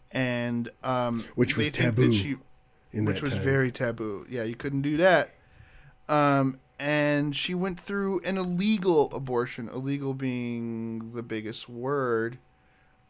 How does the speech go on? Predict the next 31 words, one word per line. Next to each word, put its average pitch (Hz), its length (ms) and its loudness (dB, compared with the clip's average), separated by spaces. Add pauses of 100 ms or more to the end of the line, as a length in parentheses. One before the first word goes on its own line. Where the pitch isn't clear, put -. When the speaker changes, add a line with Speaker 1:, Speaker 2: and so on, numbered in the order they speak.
Speaker 1:
Um, 123 1040 -2
I'll 151 120 0
say 180 180 0
it 165 60 2
right 175 180 4
now, 214 220 6
man, 233 340 4
if 220 120 0
fucking, 220 680 -4 (600)
<laughs> - 580 -14
if 147 140 -8
abortion 180 500 0
wasn't 185 420 0
illegal, 196 560 2
this 170 260 0
lady, 147 600 -2
this 147 200 -6
girl 135 260 2
probably 123 480 0
would 113 160 -2
not 101 180 -4
be 110 160 -8
dead. 98 300 -4 (720)
Um, 123 500 0 (1040)
but 139 480 -4
yeah, 131 360 -6
not 147 200 -6
to 160 60 -8
get 143 140 -4
too 143 120 -6
political, 127 600 -6